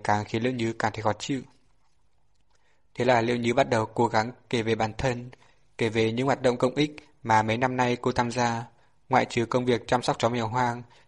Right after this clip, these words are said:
thì cô còn đến những vùng núi nghèo khó để dạy học từ thiện. Kể mỗi buổi sáng cô đều chạy bộ một tiếng và mỗi tuần tập gym ba lần.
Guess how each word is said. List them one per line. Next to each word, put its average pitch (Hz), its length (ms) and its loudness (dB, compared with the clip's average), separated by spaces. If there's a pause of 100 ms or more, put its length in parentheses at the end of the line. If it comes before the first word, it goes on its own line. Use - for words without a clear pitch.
(120)
thì 120 200 0
cô 123 240 4
còn 117 260 0
đến 113 220 0
những 139 140 -2
vùng 120 220 0
núi 117 160 0
nghèo 127 180 0
khó 113 420 2 (260)
để 113 220 0
dạy 113 160 0
học 117 180 2
từ 117 120 -2
thiện. 127 340 -4 (840)
Kể 113 220 2
mỗi 127 140 2
buổi 131 140 4
sáng 113 400 0
cô 127 140 4
đều 120 100 2
chạy 113 180 0
bộ 123 120 0
một 120 220 -2
tiếng 117 280 -2 (320)
và 113 200 6
mỗi 127 160 0
tuần 113 260 2
tập 113 180 0
gym 127 160 -2
ba 120 120 2
lần. 110 340 -4